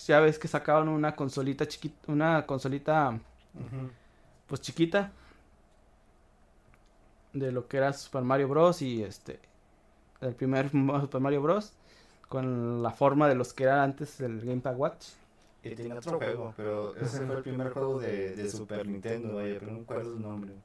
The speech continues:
Speaker 2: Ah, se llama Ball, Ball se llama. <laughs>
Speaker 1: Entonces, también ese también se va a ir, si los quieren adquirir y todavía,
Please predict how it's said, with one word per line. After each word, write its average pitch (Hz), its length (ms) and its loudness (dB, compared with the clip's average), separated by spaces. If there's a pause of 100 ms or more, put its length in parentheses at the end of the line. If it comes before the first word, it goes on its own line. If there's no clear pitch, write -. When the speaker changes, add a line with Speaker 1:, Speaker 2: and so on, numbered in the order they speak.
(560)
Speaker 2:
Ah, 135 220 -2
se 143 100 -2
llama 127 220 -2
Ball, 101 240 -8 (400)
Ball 110 280 -2
se 110 160 -8
llama. 101 260 -10
<laughs> 160 340 0 (400)
Speaker 1:
Entonces, 143 480 -4
también 143 320 6
ese 170 180 4
también 147 240 4
se 165 100 2
va 156 100 8
a 160 60 8
ir, 175 220 4
si 160 120 -6
los 135 180 -2
quieren 165 400 2 (240)
adquirir 160 540 0
y 143 120 -8 (140)
todavía, 139 240 2